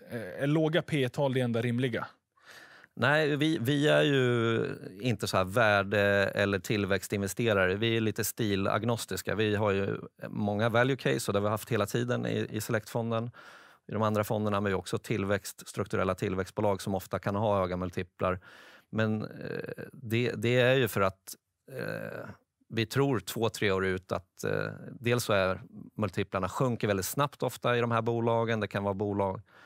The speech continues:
Speaker 2: med hög organisk tillväxt, hög bruttomarginal. Eh, inträdesbarriärer är höga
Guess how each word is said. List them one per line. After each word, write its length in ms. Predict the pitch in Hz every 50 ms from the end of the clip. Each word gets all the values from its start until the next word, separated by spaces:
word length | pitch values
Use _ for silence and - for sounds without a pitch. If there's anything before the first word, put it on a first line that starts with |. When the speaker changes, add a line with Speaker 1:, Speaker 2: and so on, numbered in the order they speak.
| - - _ _ _
Speaker 2:
med 140 | - 101 98
hög 280 | 95 135 135 123 120 113
organisk 440 | 117 107 104 104 98 98 95 92 -
tillväxt, 460 | 104 95 95 92 98 98 - - -
hög 220 | 98 101 98 92
bruttomarginal. 880 | 98 107 98 - - 101 95 92 92 92 92 92 92 92 92 101 104 107 - - - 110 - - - - - - - - - - _ _ -
Eh, 640 | - 95 92 92 92 90 90 90 90 90 90 90 98 - - - -
inträdesbarriärer 800 | - 123 117 107 - 107 101 92 - 107 98 98 98 98 95 95 98
är 120 | 95 95 92
höga 540 | 95 104 98 90 87 85 87 90 90 101